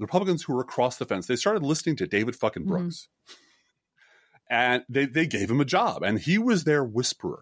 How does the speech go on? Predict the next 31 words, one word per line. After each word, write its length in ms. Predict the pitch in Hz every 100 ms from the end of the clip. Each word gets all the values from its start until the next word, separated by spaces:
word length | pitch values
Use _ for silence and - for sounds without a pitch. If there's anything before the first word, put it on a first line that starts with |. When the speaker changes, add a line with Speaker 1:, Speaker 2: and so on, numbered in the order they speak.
| -
Speaker 1:
He, 160 | 147
they, 380 | 185 123 107 180
they 160 | - 143
had 180 | 135
a 160 | 104 95
handful 460 | 92 165 208 220 180
of 60 |
people 360 | - 113 110 107
who, 180 | 101 110 - -
who 80 | 131
said 600 | - 214 214 95 151 - _ - _
they 280 | - 127 170
knew 180 | 156 156
what 200 | 127 127
was 100 | 117
going 240 | - 113 104
on 160 | 98
inside 300 | 90 85 90
the 40 | 90
G 180 | 85 80
O 80 |
P. 160 | - - _ _ _ _ _ _ _ _ _ _ _ _ _ -
Don't 200 | 156 160
worry, 220 | 131 95
it's 80 | -
a 60 |
bunch 260 | - 143 -
of 220 | 107 92
Edmund 320 | 113 160 185
Burke 220 | 135 151 -
quoting, 680 | - 127 127 120 120 123